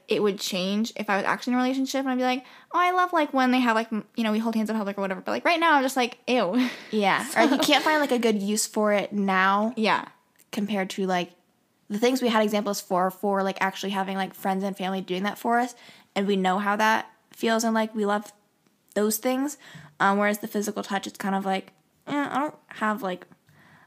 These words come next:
Speaker 2: a lot to go off of
Speaker 1: <laughs>
Speaker 2: if
Speaker 1: Yeah,
Speaker 2: I like it or not.
Speaker 1: exactly.
Speaker 2: But I do know that I'm like, when I see other people with excessive P D A, like, that's what I'm kind of, like, using for reference. It's like, I hate that.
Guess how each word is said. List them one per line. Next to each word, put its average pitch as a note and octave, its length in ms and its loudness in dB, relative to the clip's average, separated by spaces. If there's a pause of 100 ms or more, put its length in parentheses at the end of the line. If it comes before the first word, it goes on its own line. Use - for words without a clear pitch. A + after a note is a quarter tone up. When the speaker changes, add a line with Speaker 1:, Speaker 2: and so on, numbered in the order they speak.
(160)
Speaker 2:
a F#3+ 40 2
lot F#3 220 0
to - 100 -8
go - 160 -6
off - 180 0
of C#4 60 8
Speaker 1:
<laughs> C#4+ 40 6
Speaker 2:
if E4+ 280 8
Speaker 1:
Yeah, - 80 10
Speaker 2:
I - 80 6
like - 200 4
it A#3+ 40 6
or A#3+ 100 8
not. C#4 200 6
Speaker 1:
exactly. F4+ 240 2
Speaker 2:
But C4+ 80 8
I B3+ 80 8
do C4 200 4
know A#3+ 200 6
that A#3+ 80 4
I'm A#3 80 4
like, A3 240 0
when A3+ 120 2
I B3+ 100 6
see B3 240 -2
other A#3 120 2
people B3 460 0 (200)
with A3+ 140 -2
excessive G#3 500 0
P A3+ 140 0
D G3+ 160 2
A, G3+ 260 2
like, G3+ 140 -2
that's A3 200 2
what C4 80 6
I'm A#3 140 2 (100)
kind A3 200 2
of, G#3+ 60 2
like, G3+ 180 -2
using G#3+ 280 0
for G3 100 -8
reference. G3 300 -4
It's - 100 -12
like, G3 180 -6
I A#3 80 -4
hate A3 320 -4
that. - 220 -4